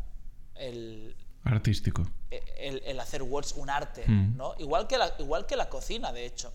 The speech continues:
Speaker 1: igual que la cocina. Para s-, para cocinar, hostia,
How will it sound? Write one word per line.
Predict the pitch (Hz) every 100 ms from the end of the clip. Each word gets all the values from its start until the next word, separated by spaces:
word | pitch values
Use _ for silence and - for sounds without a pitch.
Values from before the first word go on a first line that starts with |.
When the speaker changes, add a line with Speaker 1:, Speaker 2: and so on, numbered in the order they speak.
| -
Speaker 1:
igual | 131 156
que | 214
la | 208
cocina. | 131 - 202 160 - - - - -
Para | 135 127 - -
s-, | - - - -
para | 123 117
cocinar, | 151 - 139 131 139 294 - - - -
hostia, | - -